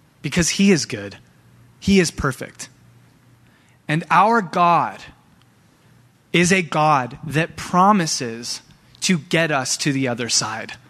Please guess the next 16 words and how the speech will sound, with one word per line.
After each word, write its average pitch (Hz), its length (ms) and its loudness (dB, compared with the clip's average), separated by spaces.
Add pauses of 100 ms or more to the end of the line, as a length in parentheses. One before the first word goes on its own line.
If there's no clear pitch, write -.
(340)
in 131 140 -2
life. 107 400 -8 (2250)
But - 200 -10
listen, 117 460 -2 (960)
the 127 80 -8
process 156 1080 0 (1080)
in 156 200 2
which 170 260 2
he 180 140 2
chooses 165 640 2
to 147 140 -2
do 127 200 -4
so 175 400 -2 (1300)
may 151 400 2
look 151 400 -2 (160)
nothing 123 1000 -4